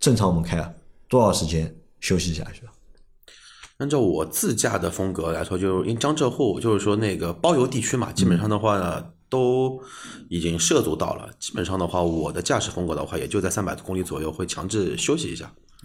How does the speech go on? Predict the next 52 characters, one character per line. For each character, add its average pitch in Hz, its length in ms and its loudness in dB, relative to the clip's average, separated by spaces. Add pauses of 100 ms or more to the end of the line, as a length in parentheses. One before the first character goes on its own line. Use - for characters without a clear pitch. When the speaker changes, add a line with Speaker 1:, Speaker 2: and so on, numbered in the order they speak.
(220)
Speaker 1:
就 87 100 0
四 104 140 2
个 98 60 2
小 80 120 2
时 85 80 0
左 80 140 0
右。 - 80 0
Speaker 2:
对， 87 140 2
四 117 180 2
个 101 80 2
小 90 100 -2
时 92 140 -4
左 73 140 -4
右 80 80 -2
会 92 120 0
休-， - 100 0
Speaker 1:
四 104 80 4
个 101 40 6
小 85 160 6
时 - 140 4 (100)
会 85 180 4
休 87 200 2
息 87 100 0
一 80 60 2
下。 - 0 -
Speaker 2:
休 - 0 -
息 - 0 -
一 - 0 -
下。 76 200 -6 (120)
嗯。 - 60 -16 (920)
Speaker 1:
老 95 140 4
聂， 110 120 6
老 101 160 6
聂 135 120 4
一 - 20 4
般 95 180 2
多 101 120 0
长 95 120 0
时 82 120 -4
间 82 80 0
休 85 100 -4
息 80 140 -6
一 - 20 -4
下？ 76 60 -2
Speaker 3:
我 85 80 2
不 90 120 -2
太 85 140 -2
会。 - 180 -8 (300)
Speaker 1:
不 104 100 0
休 104 140 4
息 95 140 0
吗？ 85 240 -2